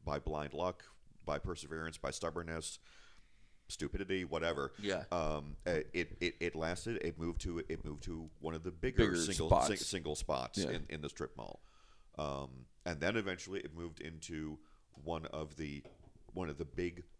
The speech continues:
Speaker 1: double spaces.
Speaker 2: Right.
Speaker 1: And then once it, once it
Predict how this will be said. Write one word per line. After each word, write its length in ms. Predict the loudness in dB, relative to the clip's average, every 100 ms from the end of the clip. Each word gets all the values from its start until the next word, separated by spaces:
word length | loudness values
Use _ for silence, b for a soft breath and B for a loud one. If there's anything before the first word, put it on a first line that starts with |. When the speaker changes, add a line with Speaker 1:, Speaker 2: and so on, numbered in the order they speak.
| -18 -6
Speaker 1:
double 300 | 0 2 2
spaces. 640 | 0 -2 -4 -4 -8 -8 -12 -14 -2
Speaker 2:
Right. 200 | 0 2 -2 -6
Speaker 1:
And 80 | -4
then 100 | -2
once 200 | -2 -4
it, 120 | -6 -8 -16 -8
once 180 | -4
it 100 | -4